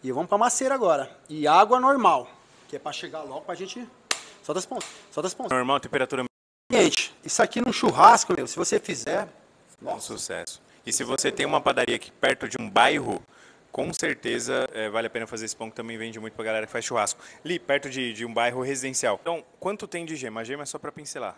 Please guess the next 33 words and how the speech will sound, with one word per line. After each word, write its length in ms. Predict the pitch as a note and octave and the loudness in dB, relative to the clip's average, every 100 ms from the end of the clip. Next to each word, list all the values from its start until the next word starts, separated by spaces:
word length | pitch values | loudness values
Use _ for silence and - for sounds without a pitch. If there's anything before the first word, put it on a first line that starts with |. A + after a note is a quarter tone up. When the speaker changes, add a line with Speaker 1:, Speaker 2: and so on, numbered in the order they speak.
| _ | _
Speaker 1:
É 80 | D#3+ | -8
só 140 | - A3+ | -6 -4
pra 100 | C4 | -4
pincelar, 260 | - G#3+ | -2 -2
pra 120 | F3+ | -2
finalizar, 500 | - G#3 A3+ D3+ C#3 | -4 -4 -4 -4 -4
né? 160 | C#3+ F3 | -4 -8
Vocês 180 | - E3 | -10 -8
vão 100 | F3+ | -8
ver 280 | D3 E3 F#3 - _ _ | -6 -6 -8 -10 _ _
quando 140 | B2 C3+ | -18 -10
terminar, 440 | D#3 D3+ C#3+ E3 | -8 -6 -4 -4
né? 140 | G3 G3+ - - A#2+ | -4 -6 -16 -20 -18
Speaker 2:
Tem 100 | C3 | -10
quantos 300 | A#2+ A#2+ A2 | -8 -8 -8
gramas 260 | B2 A#2+ A2 | -10 -8 -10
ali? 140 | B2+ - - | -12 -14 -14
Speaker 1:
É 40 | E3+ | -4
umas 220 | G#3+ G#3+ | -2 -2
duzentas 340 | A3 B3 D4 | -4 -2 0
gramas, 280 | G#3 F3 D#3 | 0 0 0
né? 80 | F#3+ | -2
Speaker 2:
Tá. 60 | - | -4
Speaker 1:
Tipo, 260 | - G#3 | -8 -10
porque 180 | - B3+ - | -6 -8 -4
a 120 | A#3+ | -4
gente, 200 | B3+ D4 D4 - | -2 -6 -10 -14
se 60 | |
você 200 | C4 - | -12 -10
comprar 260 | C#4+ C4 C4 | -10 -8 -6
o 180 | G#3 F3 A#3 | -4 0 0
ovo 220 | F#3+ C3+ | -2 -8
normal, 600 | C#3 D#3 C#3+ E3+ G3 B2 | -12 -12 -8 -4 -4 -6